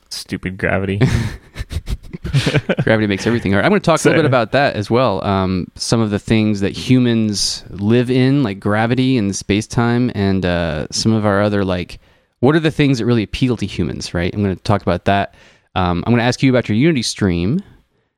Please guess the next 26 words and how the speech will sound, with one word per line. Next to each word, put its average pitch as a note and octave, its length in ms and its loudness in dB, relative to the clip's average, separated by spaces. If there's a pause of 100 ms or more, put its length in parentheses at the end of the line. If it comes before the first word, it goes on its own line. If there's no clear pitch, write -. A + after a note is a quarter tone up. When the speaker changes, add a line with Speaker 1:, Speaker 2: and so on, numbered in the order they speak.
(140)
Speaker 2:
I've A2 200 2
got G#2+ 240 2
a A2+ 40 0
new A2+ 200 2
art G#2 220 -4
tip. G#2+ 300 0
You C3+ 140 4
have E3 100 0
a C#3+ 40 -2
U-, D#3 320 0
new D3 320 2 (120)
Unity E3 320 2
tip? - 320 -2 (720)
Speaker 1:
Yep. A2 160 0 (520)
Speaker 2:
All D3 120 2
right. B2 360 2
Locked A#2 220 2
and A#2+ 100 4
loaded, B2 220 0
ready G#2+ 140 2
to A2 60 -2
go? G#2+ 240 0 (440)
Speaker 1:
Uh, A#2 440 -2
probably. F3 380 -4 (200)
Speaker 2:
<laughs> - 100 4 (300)
Probably. C3 520 -2